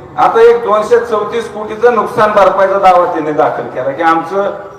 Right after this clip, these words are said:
नुकसान दा-, आणि करमाळा कोर्टातच दाखल आहे. वीर वकिलांना, वीर वकील मला वाटतं सर्वांच्या परिचयाचे आहेत, तुम्ही वीर वकिलांना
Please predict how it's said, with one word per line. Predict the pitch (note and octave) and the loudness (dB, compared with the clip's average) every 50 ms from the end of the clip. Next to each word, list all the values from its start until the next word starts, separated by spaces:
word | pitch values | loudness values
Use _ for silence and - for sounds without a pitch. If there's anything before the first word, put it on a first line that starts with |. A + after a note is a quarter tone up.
| - - - - | -20 -20 -16 -6
नुकसान | C3+ D#3+ E3 - - G#3+ G#3+ G#3+ G#3 G3 | -2 -2 -2 0 2 2 4 4 4 2
दा-, | G3+ F#3+ | 0 0
आणि | D#3 D#3+ D#3+ - | 0 0 0 0
करमाळा | G3 G3 G#3 G#3+ G#3+ G#3+ | 0 0 2 2 2 0
कोर्टातच | G#3+ G#3+ G#3+ G#3+ G#3 G#3+ G#3+ G#3+ A3 G#3+ | 2 2 2 2 2 2 0 0 0 0
दाखल | G#3 F#3+ F3 - - - | 2 2 2 2 0 -6
आहे. | - G#2+ - - - - - - - - - - - - | -10 -10 -12 -12 -16 -18 -20 -20 -20 -20 -20 -20 -14 -4
वीर | - - F#3+ G3 | 0 2 2 2
वकिलांना, | G3+ G3+ G3 G3+ G3+ G3+ G3+ G3+ G#3 G3+ G3+ G#3 G3+ | 2 0 0 0 2 2 2 2 4 4 6 6 4
वीर | G3+ G3+ G3 G3 | 4 2 -2 -2
वकील | G3 G3 G3 G3 G3+ F#3+ | -2 -2 -4 -6 -10 -8
मला | F#3+ G3 F#3+ G3 | -4 -2 0 2
वाटतं | F#3+ F#3+ F#3+ F#3+ - | 2 0 0 -6 -6
सर्वांच्या | - G3 F#3+ F#3+ F#3+ F#3 F3+ F#3+ F#3 | -4 -2 0 2 0 0 0 -4 -4
परिचयाचे | - F3 F#3 F#3+ F#3+ F#3 F#3+ F#3 F#3 F#3 - F#3 | -2 -2 -2 0 0 2 2 4 4 4 4 2
आहेत, | F#3 - F3 F3+ F3 - | 2 2 0 -2 -4 -4
तुम्ही | F3 D#3+ E3+ F3 | -4 -4 -4 -2
वीर | E3+ F3 F3+ | 0 0 0
वकिलांना | E3+ - - E3+ E3+ E3+ E3+ E3 | 0 -2 -2 -2 -2 -2 -2 -2